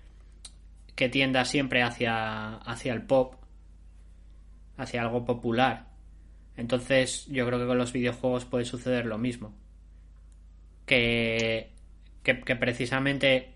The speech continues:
es más fácil tener un enganche con el público general, con algo que se parece a algo que conoces, que con algo completamente nuevo y alien.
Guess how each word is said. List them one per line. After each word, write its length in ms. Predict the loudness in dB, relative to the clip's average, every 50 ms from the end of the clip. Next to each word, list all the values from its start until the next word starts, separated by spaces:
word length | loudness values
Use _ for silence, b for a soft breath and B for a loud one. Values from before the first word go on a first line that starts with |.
| -16 -6 -2
es 180 | -2 -2 0
más 160 | -2 -4 -2 2
fácil 560 | 2 0 2 2 0 0 0 -2 -4 -8 -18 B B B B B B
tener 320 | -2 0 2 2 2 2 2
un 120 | 0 0
enganche 600 | 0 0 2 2 2 2 2 0 -2 -4 -4 -4 -2
con 200 | -2 -2 -2 -2
el 100 | -2 -2
público 380 | -2 0 0 0 0 0 -2
general, 480 | -2 -2 -2 0 2 4 4 2 2 2
con 180 | -2 -2 -2 -2
algo 220 | -2 -2 -4 -4
que 120 | -4 -4
se 160 | -4 -4 -4 0
parece 560 | 2 4 4 6 6 6 4 4 2 0 2
a 100 | 2 2
algo 240 | 2 2 0 -2 -4
que 120 | -6 -4
conoces, 680 | -2 -2 -2 0 -2 -4 -2 -4 -6 -6 -6 -12 -16 -20 -20 b b b b b b b b b b b
que 100 | -4 -2
con 220 | -2 -2 -2 0 0
algo 240 | 2 2 0 0 0
completamente 1160 | -2 -2 0 0 0 0 2 2 0 2 0 2 2 2 2 2 2 0 0 -2 -4 -6 B B B B B B B B
nuevo 680 | -2 0 2 4 4 4 4 4 2 2 2 0 0
y 160 | 0 2 4
alien. 500 | 4 6 6 4 4 0 -2 -4 -10 -14